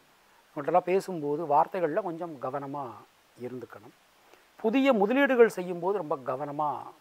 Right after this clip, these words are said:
பார்த்து செய்யணும். பூரட்டாதி நட்சத்திரத்தில் பிறந்தவர்களுக்கு இன்றைய நாளை நாம எடுத்துட்டோம் அப்படின்னா, நண்பர்கள், உறவினர்களால் அனுகூலம் உண்டா. உங்களுடைய அதிர்ஷ்டமான எண்கள் இரண்டு, ஐந்து, அதிர்ஷ்டமான நிறம் மஞ்சள் மற்றும் வெள்ளை. மீனராசி அன்பர்கள்,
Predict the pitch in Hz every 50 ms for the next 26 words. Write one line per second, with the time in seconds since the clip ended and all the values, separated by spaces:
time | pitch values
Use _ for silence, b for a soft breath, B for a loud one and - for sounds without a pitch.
0 | _ - 147 151 151 - - 135 - - 101 - _ _ _ _ _ _ _ _
1 | _ - - 294 302 294 220 - 254 247 220 220 208 202 - - 208 185 - 185
2 | 175 170 - 170 156 147 147 139 139 135 131 123 123 113 120 117 113 - _ -
3 | - - _ _ - 170 185 185 185 180 185 185 190 208 202 196 175 160 147 147
4 | 143 139 139 139 - 139 123 127 120 117 113 - _ _ _ _ _ - - 117
5 | 110 110 110 113 139 131 107 - - _ _ _ _ _ _ _ 143 135 139 151
6 | 185 226 240 262 262 233 202 208 208 220 226 - _ _ _ _ _ _ _ _
7 | - 156 156 175 180 180 175 170 156 143 143 143 143 151 170 - _ - 131 143
8 | 175 170 170 156 135 135 151 131 110 101 - - - - 147 175 196 196 185 185
9 | 180 170 165 175 - - - 160 151 151 147 147 139 113 110 117 120 123 127 -
10 | _ - 160 170 185 185 185 170 147 143 151 165 165 185 180 151 143 131 - 143
11 | 131 127 127 120 120 113 117 - _ - 139 151 151 185 180 165 156 131 - -
12 | 165 165 135 110 101 98 101 - _ _ _ _ _ _ _ - 147 175 208 214
13 | 226 196 180 160 135 - 165 170 151 107 98 101 - - -